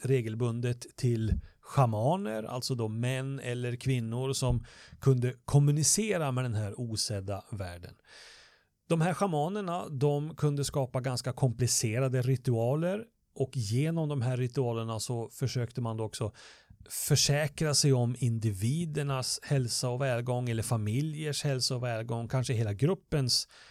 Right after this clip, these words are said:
hälsa och välgång. Många grottmålningar, de visar ju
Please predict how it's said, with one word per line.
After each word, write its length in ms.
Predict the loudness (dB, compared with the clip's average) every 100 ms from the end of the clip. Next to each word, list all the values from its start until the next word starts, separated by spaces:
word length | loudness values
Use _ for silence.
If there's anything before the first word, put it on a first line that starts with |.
| -20 _
hälsa 560 | 0 0 0 0 0
och 340 | -2 -6 -6 -8
välgång. 720 | -4 -2 0 -2 -2 -2 -6 -10 -20 -20 -20 -20 -20 _ _ 2
Många 640 | 4 6 6 4 2 0 -6 _ -10
grottmålningar, 1160 | 6 6 6 4 4 4 4 2 0 -4 -6
de 240 | -4 -2 -2
visar 360 | 0 0 0
ju 260 | 0 -2 -4